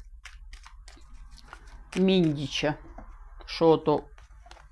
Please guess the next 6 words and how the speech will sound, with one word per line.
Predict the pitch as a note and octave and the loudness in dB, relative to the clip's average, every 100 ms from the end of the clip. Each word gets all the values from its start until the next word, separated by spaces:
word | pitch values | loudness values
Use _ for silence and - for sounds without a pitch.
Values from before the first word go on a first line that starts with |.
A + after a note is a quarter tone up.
| - - - - - - - - - - - - - - - - | -20 -20 -20 -20 -20 -20 -20 -20 -20 -20 -20 -20 -20 -20 -20 -18
з | - | -2
мільйонами | E3 D#3 D#3 C#3+ C#3 C3+ C#3 | 4 6 8 8 6 4 2
уїхав? | C#3+ C3+ C3+ D3+ C#3 - - | 2 2 0 -4 -8 -14 -12
Що | - G#3+ | 2 6
його | A#3 G3+ | 6 6
чекає? | - G3 D#3+ D3 C#3+ | 2 -2 2 2 2